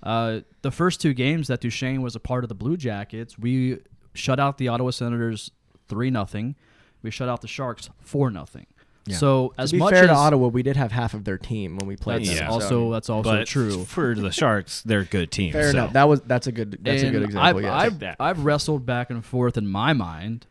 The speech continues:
Speaker 1: of, is P L D, does he need to be on this first line? Because, I mean, he's earned that right. But if the team's playing better as with Duchesne up there, then maybe drop Du-,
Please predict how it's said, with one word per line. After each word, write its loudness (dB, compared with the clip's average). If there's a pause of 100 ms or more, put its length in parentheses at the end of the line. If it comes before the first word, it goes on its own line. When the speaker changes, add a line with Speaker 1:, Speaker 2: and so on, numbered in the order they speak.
Speaker 1:
of, -6
is -2
P 0
L 0
D, -2
does -4
he -4
need -4
to -6
be -4
on -4
this -6
first -6
line? -2
Because, -4
I -8
mean, -4
he's 0
earned 0
that -4
right. -6 (640)
But 2
if -6
the -16
team's -4
playing -4
better 0
as -4
with -8
Duchesne -4
up -8
there, -4
then -6
maybe -2
drop -6
Du-, -4